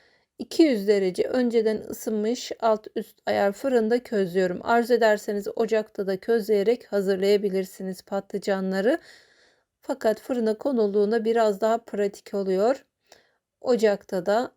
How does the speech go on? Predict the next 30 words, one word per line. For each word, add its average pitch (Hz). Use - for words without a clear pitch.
aynı 202
işlemi 185
görecektir. 226
Daha 214
da 202
lezzetli 190
olacaktır. 190
Şimdi 247
iki -
yüz 196
derecede 180
patlıcanlar 202
közlensin. 240
Biz 254
ciğerini 214
hazırlayalım. 196
Bir 269
kilogram 190
tavuk 240
ciğeri 233
kullanıyorum. 240
Tavuk 285
ciğeri 196
ile 214
olduğunda 226
maliyeti 202
biraz 196
daha 233
düşük 202
oluyor. 190